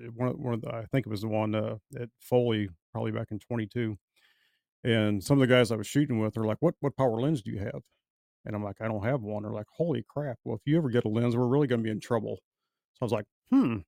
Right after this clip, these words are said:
I'll get me a lens." So last year was the first, we'll call it full season I actually competed with a lens. I liked it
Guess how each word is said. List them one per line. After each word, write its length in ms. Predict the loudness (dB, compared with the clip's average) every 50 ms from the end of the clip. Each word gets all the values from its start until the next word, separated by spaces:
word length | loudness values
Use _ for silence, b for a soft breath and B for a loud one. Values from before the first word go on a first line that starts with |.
| _ _ _
I'll 80 | 0 2
get 180 | 2 2 2 4
me 100 | 4 4
a 60 | 4
lens." 520 | 4 2 2 2 2 0 -2 -4 -6 -10 -14 _ _ _ _ _ _ _ _ _ _ _ _ _ _ _ _ _ _ _ _ _
So 240 | 2 4 6 6 6
last 420 | 6 8 8 8 8 6 4 4
year 160 | 6 6 6
was 280 | 6 6 4 2 2 0
the 400 | 0 2 2 0 0 -2 -6 -10 -14 -20 _
first, 680 | -20 -18 -8 -2 -2 0 0 0 -2 -4 -8 -10 -12 _ -20 _ _
we'll 120 | -8 -2
call 200 | 4 4 4 4
it 60 | 4
full 240 | 0 0 0 0 2
season 420 | 0 2 2 0 0 0 -2 -2 -2
I 60 | -2
actually 220 | -2 -4 -8 -6
competed 380 | -6 -4 -2 -2 -2 0 0 -2
with 280 | 0 0 0 0 0
a 40 | -4
lens. 520 | -4 -2 -2 -2 0 -2 -2 -4 -6 -12 _ _ _ _ _ _ _ _ _ _ _ _ _ _ _ _ _ _ _ _ _ _ _ _ _ _ _ _ _ _ _ _
I 120 | -2 -2
liked 400 | 2 2 4 4 4 2 2 4
it 160 | 2 2 2